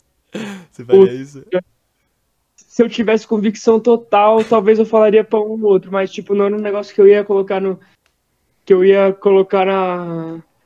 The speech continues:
Speaker 2: colocar na rede social, tá ligado? Não era
Speaker 1: Aham.
Speaker 2: um
Speaker 1: Não,
Speaker 2: negócio
Speaker 1: não, não. Fazer isso daí também acho que já muda o futuro, tá ligado? E não dá.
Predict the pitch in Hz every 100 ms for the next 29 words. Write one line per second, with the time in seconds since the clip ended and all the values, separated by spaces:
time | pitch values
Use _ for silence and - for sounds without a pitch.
0 | _ 180 175 196 190 185 - 190 - 196
1 | 170 175 180 170 170 151 156 180 175 170
2 | 180 196 185 170 165 - 170 156 143 135
3 | 131 120 - 110 120 113 123 131 123 131
4 | 139 - 143 135 - _ 101 127 120 127
5 | 135 135 117 123 113 131 139 117 113 123
6 | 123 120 123 123 104